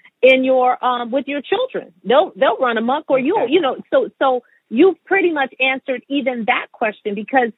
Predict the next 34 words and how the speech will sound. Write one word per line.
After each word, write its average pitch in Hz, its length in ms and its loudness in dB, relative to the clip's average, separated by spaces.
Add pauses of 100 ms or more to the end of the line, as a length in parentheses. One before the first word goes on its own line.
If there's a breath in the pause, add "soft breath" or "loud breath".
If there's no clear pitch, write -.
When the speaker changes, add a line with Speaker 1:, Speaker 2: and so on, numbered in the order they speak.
(140)
Speaker 1:
accountability, 262 1120 -2 (280)
as 202 220 2
you 233 80 -2
mentioned, 240 460 -2 (260 soft breath)
goes 233 240 6
into 220 240 -2 (120)
all 247 440 4
areas 220 500 0 (120)
of 196 160 0
your 190 180 -2
life. 180 300 -6 (240 soft breath)
So 302 80 0
let 359 160 2
me 403 160 2
pivot 320 380 0
a 330 60 0
little, 220 440 0
and 226 120 0
I 240 40 0
wanna 277 320 -4
go 247 240 4
into 247 420 -4
this, 202 200 -2 (200)
um, 180 400 -8
this, 269 140 6 (260 soft breath)
there's 311 180 4
a 208 120 2 (100)
phrase 240 420 0
and 180 140 -4
a, 165 180 -10
and 185 160 -8
a, 170 140 -8
and 185 140 -2
a, 165 100 -2